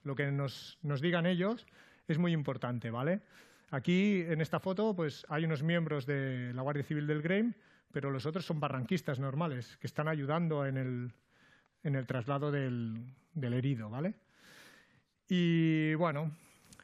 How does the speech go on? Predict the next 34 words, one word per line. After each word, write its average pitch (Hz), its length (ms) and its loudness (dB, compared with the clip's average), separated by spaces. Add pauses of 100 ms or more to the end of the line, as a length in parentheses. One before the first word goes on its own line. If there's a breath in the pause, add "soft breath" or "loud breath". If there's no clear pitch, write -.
(380 loud breath)
hasta 151 240 2
aquí 202 420 6 (440 loud breath)
lo 151 240 0
que, 131 680 -2
lo 147 220 -2
que, 147 140 -8 (680)
lo 135 220 -4
que 127 240 -4
os 123 120 -8
quería 139 200 -2
explicar, 123 480 -4
¿vale? 156 320 -2
Que 151 100 -2
era 143 100 0
un 143 200 -2
poco 175 440 -2 (240 soft breath)
mucha 156 280 2
teoría. 127 480 -2 (520 loud breath)
Y 147 60 2
ahora 170 100 2
os 165 80 2
explico 196 520 0 (1040)
cómo 185 460 2
yo, 190 540 2
eh, 143 840 2 (480 soft breath)
iniciaría 156 720 2 (180)
una 160 160 0
actividad. 135 460 -2
Por - 120 -8
ejemplo, 131 600 -4
este 165 220 0
fin 175 120 0
de 165 100 4
semana 214 500 2